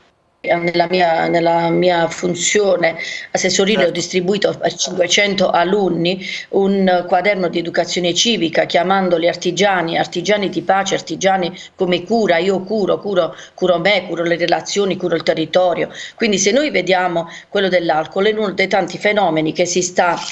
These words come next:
Speaker 1: esplicitando, quindi maggiore controllo anche nella vendita, ma soprattutto capire che anche qui noi dobbiamo agire prima,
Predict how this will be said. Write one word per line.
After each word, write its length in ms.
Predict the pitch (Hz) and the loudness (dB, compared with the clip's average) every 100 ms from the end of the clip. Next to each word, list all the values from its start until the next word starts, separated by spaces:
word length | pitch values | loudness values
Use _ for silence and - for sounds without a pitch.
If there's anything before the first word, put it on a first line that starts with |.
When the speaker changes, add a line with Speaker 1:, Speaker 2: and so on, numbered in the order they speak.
| - - - - - - | -12 -14 -16 -18 -16 -6
Speaker 1:
esplicitando, 800 | 196 196 190 185 190 190 190 180 - - | -6 -2 -2 0 2 2 0 -2 -4 -8
quindi 280 | - 247 196 | -2 0 2
maggiore 400 | 180 175 208 180 | 2 2 2 0
controllo 560 | 180 175 175 220 180 170 | 0 -2 0 0 2 0
anche 220 | 180 175 | 0 -2
nella 260 | 165 151 | 0 0
vendita, 580 | 170 226 208 175 170 175 - - - - | 2 2 0 -4 -2 -2 -4 -14 -14 -8
ma 380 | 214 226 220 - | -2 0 0 -2
soprattutto 1080 | - 190 190 185 185 214 190 - 180 160 - - _ | -2 0 0 -2 -2 -4 -4 -4 -2 -2 -4 -20 _
capire 600 | - 180 175 208 190 165 | 0 0 0 -4 -2 -2
che 120 | - | 0
anche 420 | 185 185 190 190 | 0 0 -2 -4
qui 360 | 190 180 160 - - - | -4 -4 -4 -4 -14 -2
noi 200 | 196 185 | 0 2
dobbiamo 580 | 175 170 180 175 175 - | 0 2 2 2 0 0
agire 840 | 180 170 - 190 185 180 185 - - | 0 -2 -4 -2 0 0 0 -4 -8
prima, 480 | 196 202 - - | -4 -2 -2 -6